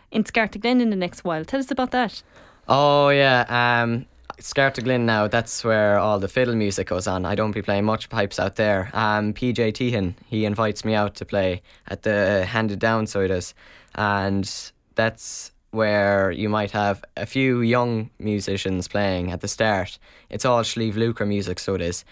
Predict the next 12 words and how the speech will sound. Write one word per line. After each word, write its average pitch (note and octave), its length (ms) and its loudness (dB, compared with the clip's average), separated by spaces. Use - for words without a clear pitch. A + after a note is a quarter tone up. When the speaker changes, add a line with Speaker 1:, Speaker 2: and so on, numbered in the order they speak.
Speaker 2:
And A2+ 220 2
then A2+ 460 0
you A2 140 -2
will G#2 80 0
have G#2 260 -2
a A2 80 -2
more G#2+ 260 2
exter-, A2+ 440 -2
experienced, G#2 800 -2
uh, F#2+ 220 -2
musician F#2 760 -4
playing F#2+ 480 -2